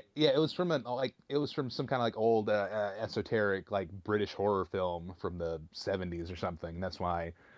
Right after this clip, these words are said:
Tarantino, like, pulled it into his thing, because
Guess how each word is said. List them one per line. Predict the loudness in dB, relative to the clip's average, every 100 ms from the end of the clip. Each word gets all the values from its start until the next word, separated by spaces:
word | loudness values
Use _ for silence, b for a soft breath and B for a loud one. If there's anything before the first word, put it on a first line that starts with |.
| b b b b 0
Tarantino, | 0 2 0 -2 0
like, | -2 0
pulled | -2 0
it | -2
into | -4
his | -4 -4
thing, | -6 -6 -6
because | -4 -4 -4 -6